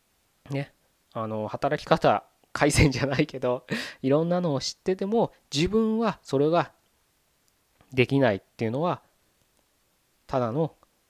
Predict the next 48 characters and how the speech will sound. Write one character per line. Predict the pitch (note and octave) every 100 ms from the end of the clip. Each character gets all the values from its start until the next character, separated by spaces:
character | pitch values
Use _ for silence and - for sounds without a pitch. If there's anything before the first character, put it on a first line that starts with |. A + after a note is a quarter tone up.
| _
鎖 | - - C3 B2 B2+
を | C3
ね、 | D3+ - _ _ _
ち | - -
っ |
ち | -
ゃ | C3
い | B2
頃 | A#2 A2
に | A#2+
つ | -
な | A#2+
が | B2
れ | B2+
て | -
た | -
鎖 | - - - C#3 C#3+
を | F3+ D3 -
ち | -
ぎ | B2+ C3+
れ | D#3
る | D3
っ |
て | C3+ B2
こ | A#2+
と | - G3
を | - - _ _ _ _ -
知 | - -
っ | -
て | D3+
な | E3
い | C3
だ | G2
け | -
っ | C#3
て | _ -
こ | G2 G2
と | G2+
だ | F#2
と | F2+
僕 | G2+ F2
は | E2
考 | - F2+ F2
え | E2
て | -
ま | -
す | -
ね。 | D3